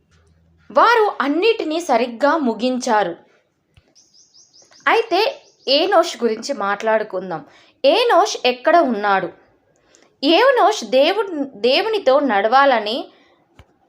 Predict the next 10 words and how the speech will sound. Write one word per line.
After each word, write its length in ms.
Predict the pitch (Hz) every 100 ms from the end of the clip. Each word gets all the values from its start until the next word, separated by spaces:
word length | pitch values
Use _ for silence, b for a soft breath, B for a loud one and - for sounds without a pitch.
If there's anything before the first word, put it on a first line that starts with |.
| _ _ _ _ -
నడిచాడని 720 | 233 247 339 453 415 262 285
బైబిల్ 520 | 254 214 240 240 277 254
చెప్తుంది. 520 | 220 - 220 175 165 -
మరియు 460 | 254 427 427 392 - 233
అతను 300 | 247 415 403
కాదు, 460 | 294 262 233 196 233
ఎందుకంటే 540 | 311 440 440 392 294
దేవుడు 440 | 285 254 330 381
అతన్ని 500 | 320 233 233 247 254
తీసుకున్నాడు. 760 | - 240 254 - 262 240 196 170